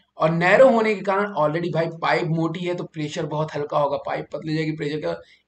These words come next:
इसी को हम लोग बोलते हैं vasoconstriction। क्या कहते हैं? vasoconstriction। तो दो काम किया angiotensin ने, एक काम हुआ क्या? एन-, ए-, ए-,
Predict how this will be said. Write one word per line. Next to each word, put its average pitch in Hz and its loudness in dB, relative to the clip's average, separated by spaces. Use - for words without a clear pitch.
इसी 202 2
को 208 2
हम 190 2
लोग 180 -2
बोलते 160 -2
हैं 165 -4
vasoconstriction। 123 -8
क्या 139 2
कहते 190 4
हैं? 214 0
vasoconstriction। 117 -8
तो 139 -6
दो 185 6
काम 175 2
किया 160 -2
angiotensin 160 0
ने, 131 -6
एक 170 -2
काम 170 2
हुआ 170 2
क्या? 180 0
एन-, 135 -6
ए-, 139 0
ए-, 139 4